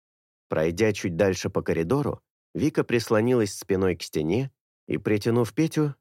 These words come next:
жарко поцеловала. На их счету были сотни, тысячи поцелуев,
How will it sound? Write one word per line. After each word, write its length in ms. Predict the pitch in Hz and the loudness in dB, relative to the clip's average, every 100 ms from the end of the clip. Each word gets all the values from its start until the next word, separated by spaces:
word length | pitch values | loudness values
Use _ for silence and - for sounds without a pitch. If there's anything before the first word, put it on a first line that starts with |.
| - | -10
жарко 400 | 92 131 143 120 | -2 -2 -2 -4
поцеловала. 800 | 113 - 98 90 85 76 64 55 _ _ _ _ _ _ _ | -4 -4 -2 0 0 -2 -6 -12 _ _ _ _ _ _ _
На 100 | 82 | 0
их 180 | 117 151 | 2 0
счету 420 | - - 117 165 | -4 -4 0 0
были 280 | 131 113 127 | 2 2 2
сотни, 520 | 113 - 151 - 73 - | 0 0 0 -2 -6 -2
тысячи 480 | 139 156 - 104 104 | -2 0 -2 -4 -4
поцелуев, 800 | - 85 - 95 92 69 - | -6 -6 -2 0 0 -2 -8